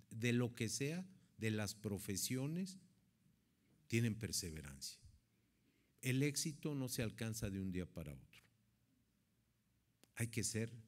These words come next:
perseverantes. Hay que trabajar en equipo, como ellos.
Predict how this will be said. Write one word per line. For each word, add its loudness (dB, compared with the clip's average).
perseverantes. -2
Hay 0
que 0
trabajar -2
en 0
equipo, -8
como 0
ellos. -4